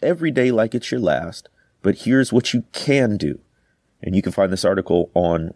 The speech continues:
the witness B C C dot com, and it's also in the show notes.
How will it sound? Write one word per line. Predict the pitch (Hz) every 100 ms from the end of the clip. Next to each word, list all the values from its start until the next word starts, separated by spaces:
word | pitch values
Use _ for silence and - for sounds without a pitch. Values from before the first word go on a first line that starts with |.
| -
the | 80
witness | 101 - 143 151 - - _ -
B | 107
C | - 104
C | - 110
dot | 95 87
com, | - 135 135 139 - - _ -
and | 82
it's | -
also | 101 -
in | 92
the | 85
show | - 113
notes. | 90 - -